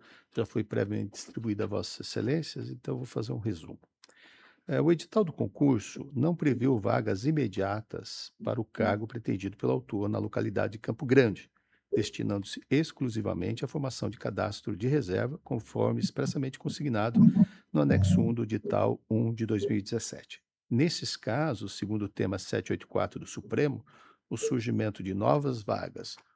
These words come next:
ou abertura de novo concurso durante o prazo de validade do certame anterior não gera automaticamente direito à nomeação dos candidatos aprovados fora das vagas previstas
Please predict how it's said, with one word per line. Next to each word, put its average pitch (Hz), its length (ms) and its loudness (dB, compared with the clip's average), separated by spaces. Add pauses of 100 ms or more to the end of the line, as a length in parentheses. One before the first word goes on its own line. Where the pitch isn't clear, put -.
(160)
ou 123 180 2
abertura 113 480 0
de 101 120 -6
novo 120 400 2
concurso 113 640 0
durante 113 540 0
o 104 40 -2
prazo 107 360 0
de 98 100 -4
validade 101 560 -4
do 104 80 -10
certame 113 580 -2
anterior 120 520 2 (300)
não 147 240 4
gera 120 360 2
automaticamente 120 840 -2
direito 104 400 0
à 110 40 0
nomeação 101 400 -2
dos 101 120 -8
candidatos 95 540 -4
aprovados 110 600 0
fora 143 500 2
das 104 200 -2
vagas 101 360 -2
previstas 98 640 -6